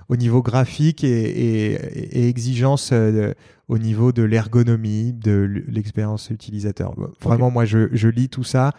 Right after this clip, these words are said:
Speaker 1: parce que, euh, donc, euh, à travers mes stages et tout, moi, mon école, c'est, euh, euh, c'est pas divisé. Euh, lui est certes en U X, euh,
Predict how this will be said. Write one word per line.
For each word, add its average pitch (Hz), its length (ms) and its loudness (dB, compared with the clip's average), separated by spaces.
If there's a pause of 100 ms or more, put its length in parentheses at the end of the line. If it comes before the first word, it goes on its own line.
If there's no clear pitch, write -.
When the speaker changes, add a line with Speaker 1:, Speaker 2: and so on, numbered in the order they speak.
(260)
Speaker 1:
parce 110 200 0
que, - 140 0
euh, 107 460 4
donc, 95 300 -4
euh, 90 500 -4
à - 60 -6
travers 98 240 -4
mes 98 80 -6
stages 110 200 -2
et 104 60 -2
tout, - 100 -6
moi, 120 140 2
mon 113 140 -2
école, 123 320 2
c'est, 113 240 2
euh, 101 180 2 (420)
euh, 95 720 2 (720)
c'est - 200 -2
pas 104 140 0
divisé. 104 480 0 (180)
Euh, 95 460 -2
lui 110 460 2
est 101 120 4
certes - 320 -4
en 104 100 2
U 104 180 2
X, 120 280 0
euh, 92 460 -4